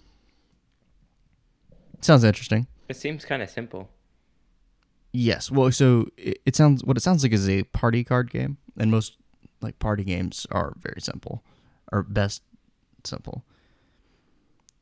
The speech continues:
Speaker 1: If it gets too complicated, then people don't wanna take the time to learn. Stuff like this, it's, you, there's not much to learn,
Speaker 2: Mm-hmm.
Speaker 1: and it's mostly random, so it tends to be fun.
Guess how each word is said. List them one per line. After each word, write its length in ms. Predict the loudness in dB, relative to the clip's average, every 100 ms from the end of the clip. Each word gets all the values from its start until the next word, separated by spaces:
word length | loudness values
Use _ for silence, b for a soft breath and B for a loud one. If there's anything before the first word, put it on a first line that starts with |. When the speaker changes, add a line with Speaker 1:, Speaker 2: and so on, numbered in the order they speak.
| _ -8
Speaker 1:
If 120 | -2
it 40 | 0
gets 180 | -2
too 140 | -2 -2
complicated, 520 | -2 -4 -4 -6 -6
then 120 | -6
people 200 | -6 -6
don't 140 | -6 -6
wanna 160 | -10
take 180 | -8 -10
the 80 | -8
time 220 | -6 -6
to 60 | -6
learn. 360 | -6 -6 -8 -14 _ -18
Stuff 240 | -4 -2 -2
like 100 | 0
this, 360 | 0 -2 -6 -6
it's, 340 | -8 -6 -12 -14 -20 _ _ _ _ _ _ _
you, 140 | -6 -4 -2
there's 160 | 0
not 100 | 0
much 180 | 0 -2
to 80 | 0
learn, 440 | 2 4 4 0 -8
Speaker 2:
Mm-hmm. 300 | -20 -18 -18 -8 2
Speaker 1:
and 120 | 2
it's 160 | 4 6
mostly 300 | 6 4 2
random, 460 | 4 2 2 -2
so 380 | -4 -6 -6 -8 -14
it 140 | -14 -10
tends 220 | -10 -10
to 80 | -14
be 80 | -14
fun. 280 | -14 -16